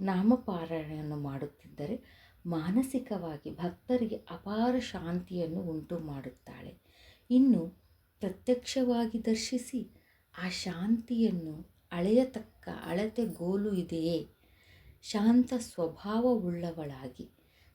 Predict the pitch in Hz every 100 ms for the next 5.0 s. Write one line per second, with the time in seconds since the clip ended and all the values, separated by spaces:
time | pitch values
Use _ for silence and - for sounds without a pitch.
0 | - - 190 233 - - 254 254 226 175
1 | - - 214 208 208 220 226 - - 170
2 | 185 202 240 247 240 208 170 - - 202
3 | 202 196 196 202 202 151 156 165 214 240
4 | 240 208 190 185 185 175 160 160 165 160